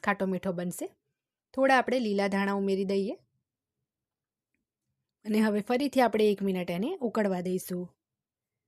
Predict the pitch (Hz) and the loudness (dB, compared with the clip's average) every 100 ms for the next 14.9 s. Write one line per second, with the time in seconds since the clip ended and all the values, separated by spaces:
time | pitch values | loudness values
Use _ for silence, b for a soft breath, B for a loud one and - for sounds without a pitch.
0 | _ _ _ _ _ 214 240 233 233 226 | _ _ _ _ _ -2 0 2 2 2
1 | 233 208 233 240 220 220 214 214 208 185 | 2 4 4 4 2 2 -2 -2 -2 -2
2 | 190 233 - 214 214 220 214 208 208 214 | 0 0 0 -2 0 -2 -2 -2 -2 0
3 | 202 202 214 214 202 208 240 196 196 196 | 0 0 -2 -2 -2 0 0 0 0 0
4 | 202 233 196 196 214 214 202 190 185 185 | 0 -2 0 0 0 0 -2 -2 -4 -6
5 | 180 196 196 190 190 277 - 233 214 196 | -4 -6 -4 -4 -2 -4 -2 -2 0 -2
6 | 185 190 185 196 233 196 - 196 185 175 | -2 -2 0 0 -2 -4 -2 0 0 -2
7 | 175 175 175 - 392 - _ _ _ _ | -4 -6 -8 -6 -8 -10 _ _ _ _
8 | _ _ _ _ _ _ _ _ _ _ | _ _ _ _ _ _ _ _ _ _
9 | _ _ _ _ _ - 202 208 196 214 | _ _ _ _ _ -6 -2 0 2 0
10 | 208 208 214 214 214 - 226 269 226 226 | 0 -2 -2 0 -2 -2 0 0 2 0
11 | 220 220 - 220 202 220 214 208 208 208 | 0 -4 -4 -2 -2 -4 -2 -2 0 0
12 | 202 196 247 - 202 202 185 175 165 175 | 0 -4 -4 -4 -2 -2 -2 -4 -4 -6
13 | - 339 277 220 220 220 214 214 208 - | -4 -2 0 2 2 2 0 -2 -4 -2
14 | 202 196 196 190 185 185 190 269 | 0 0 -2 -2 -2 -4 -6 -8